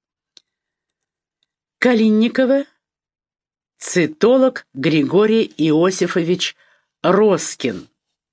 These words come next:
Природа. Тысяча девятьсот девяносто четвёртый год,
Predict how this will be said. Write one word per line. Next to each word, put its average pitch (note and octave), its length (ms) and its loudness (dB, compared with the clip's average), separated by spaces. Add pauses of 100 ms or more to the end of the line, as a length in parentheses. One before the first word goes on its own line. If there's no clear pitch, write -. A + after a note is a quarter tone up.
(1400)
Природа. G3 640 0 (220)
Тысяча C4 300 -2
девятьсот G#3 360 0
девяносто G3 420 -2
четвёртый D#3 520 -2
год, G#3 300 -2